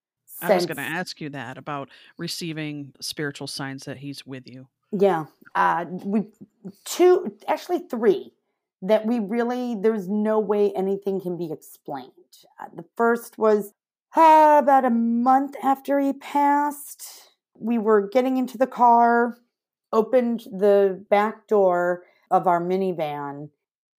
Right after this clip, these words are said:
Speaker 2: and, or the side door of the minivan, and there was this little rock that Andrew had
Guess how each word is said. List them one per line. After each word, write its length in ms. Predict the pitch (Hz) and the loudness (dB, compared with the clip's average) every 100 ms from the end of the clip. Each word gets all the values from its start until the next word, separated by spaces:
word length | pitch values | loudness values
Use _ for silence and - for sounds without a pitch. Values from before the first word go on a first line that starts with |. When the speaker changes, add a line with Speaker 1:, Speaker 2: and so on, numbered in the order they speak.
| - | -6
Speaker 2:
and, 300 | 180 165 165 | -4 -4 -4
or 40 | |
the 120 | 160 156 | -6 -4
side 300 | 196 180 165 | 0 0 0
door 140 | 147 | -4
of 80 | 143 | -4
the 80 | 147 | -10
minivan, 580 | 147 147 147 151 147 - | -12 -10 -8 -6 -8 -4
and 580 | 202 185 175 170 165 156 - _ _ _ _ | 0 2 2 0 -4 -10 -16 _ _ _ _
there 140 | - 240 | 0 2
was 440 | 240 233 214 - _ _ 180 | 2 0 -4 -14 _ _ 2
this 340 | 220 214 - _ _ _ - | 2 2 -12 _ _ _ -12
little 500 | 160 254 370 233 143 | -2 4 4 2 -2
rock 380 | 156 226 - - _ - _ _ _ _ _ _ | 0 0 -2 -12 _ -20 _ _ _ _ _ _
that 300 | 180 185 - 190 | 0 0 0 -4
Andrew 540 | 202 226 220 247 240 | -2 -2 -2 -2 -2
had 340 | 190 185 180 | 0 -2 -2